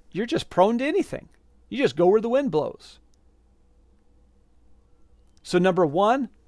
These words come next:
who are you? Go figure that out. Number two is another hard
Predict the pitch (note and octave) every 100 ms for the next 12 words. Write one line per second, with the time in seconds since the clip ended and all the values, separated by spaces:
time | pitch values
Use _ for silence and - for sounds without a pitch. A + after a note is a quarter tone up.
0 | - - - - G3+ A#3 A3 C#3+ D#3 D#3+
1 | C#3+ - - D3 - D3+ E3 D3 C#3 A2+
2 | - - - _ _ _ _ _ _ _
3 | _ _ _ _ _ _ _ _ _ _
4 | _ _ _ _ - - _ - C#3+ C#3+
5 | C#3+ - G#3 G3 C3+ - _ _ _ -
6 | C3+ C3 C3 C#3+ C#3 B2+ A#2+ A2